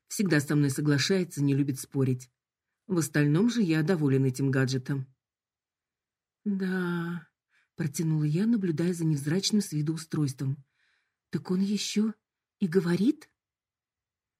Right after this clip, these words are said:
«Конечно», кивнул довольный Гай. «Более того, настраивается только на одного хозяина. Никто другой активированный галути использовать не может.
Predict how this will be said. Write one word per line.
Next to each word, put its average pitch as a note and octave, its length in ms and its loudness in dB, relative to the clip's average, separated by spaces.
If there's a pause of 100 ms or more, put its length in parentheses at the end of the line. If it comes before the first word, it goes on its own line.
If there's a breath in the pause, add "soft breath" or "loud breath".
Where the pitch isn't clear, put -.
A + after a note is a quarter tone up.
(140)
«Конечно», C3 600 -2 (600)
кивнул D3 340 0
довольный E3 420 0
Гай. D#3+ 340 -4 (560)
«Более D#3 400 4
того, C3 360 -2 (220 loud breath)
настраивается D3 760 2
только C#3+ 280 2
на C#3 100 4
одного C#3 300 0
хозяина. C3 640 0 (400 soft breath)
Никто D#3 320 2
другой C#3 380 4
активированный C#3+ 800 2
галути C3 480 2
использовать C#3 600 -2
не D#3+ 80 2
может. B2 420 0